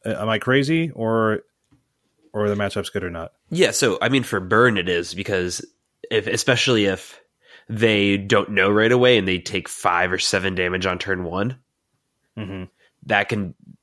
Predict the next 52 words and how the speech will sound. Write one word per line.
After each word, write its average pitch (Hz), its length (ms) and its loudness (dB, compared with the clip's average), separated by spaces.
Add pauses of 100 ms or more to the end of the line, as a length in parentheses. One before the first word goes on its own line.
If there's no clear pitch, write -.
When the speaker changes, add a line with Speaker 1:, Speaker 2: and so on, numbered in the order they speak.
(140)
Speaker 2:
I 120 80 2
mean, 123 120 4
not, 123 140 2
not 110 220 0
seven. 85 400 -4
Yeah, 262 180 4
they 302 120 2
can 311 100 2
take, 156 140 4
they 185 100 2
can 233 80 0
take 208 140 -2
seven. 101 260 -2
Yeah, 117 160 2
they 113 160 0
can 113 240 -6
go 127 100 4
down 123 140 4
to - 20 -4
thirteen 120 300 0
on 104 80 0
turn 104 220 0
one. 101 160 2
That's 95 180 0
just, 92 180 -6
"Oh, 101 160 2
I've 92 240 -2
won 95 200 0
the 87 80 -4
game 90 200 0
now. 80 200 -8
This 85 180 -10
is 87 320 -12 (300)
unbelievable." 92 760 -6 (420)
Skred's 170 300 0
a 156 40 4
little 139 160 6
Speaker 1:
Sure. 135 80 4
Speaker 2:
more 123 120 4
challenging 123 580 2
because 98 260 -2
of 90 100 0
the 90 80 -2
high 98 280 -2
number 95 440 0
of 87 140 -4
non-creature 92 580 -4
spells 139 640 -2
I 113 140 2
run 110 360 2
that 90 340 -2
are 87 600 -2